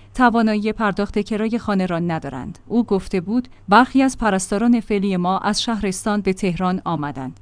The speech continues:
و به دلیل شرایط مهاجرت بین استانی در کار خود باقی ماندند.» گروهی از این افراد برای اینکه کرای خانه ندهند، چند شیفت کار می‌کنند و در ساعت استراحت در خودروی شخصی می‌خوابند.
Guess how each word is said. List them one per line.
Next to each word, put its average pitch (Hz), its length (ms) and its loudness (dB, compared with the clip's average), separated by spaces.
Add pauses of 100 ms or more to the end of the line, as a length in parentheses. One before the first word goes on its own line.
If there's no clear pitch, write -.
(120)
و 208 100 8
به 214 140 6
دلیل 247 360 6
شرایط 247 520 0
مهاجرت 214 640 2
بین 220 280 4
استانی 180 440 -2
در 180 160 0
کار 185 260 -2
خود 240 300 -2
باقی 220 280 2
ماندند.» 151 500 -2 (200)
گروهی 262 400 6
از 247 160 2
این 220 120 2
افراد 226 480 0 (220)
برای 247 340 4
اینکه 247 360 6
کرای 226 340 0
خانه 202 280 0
ندهند، 180 580 -2 (200)
چند 214 260 4
شیفت - 360 -6
کار 185 200 0
می‌کنند 165 560 -4 (260)
و 190 100 4
در 196 120 4
ساعت 254 380 2
استراحت 190 720 0 (160)
در 196 140 4
خودروی 202 440 -2
شخصی 208 400 -2
می‌خوابند. 160 600 -4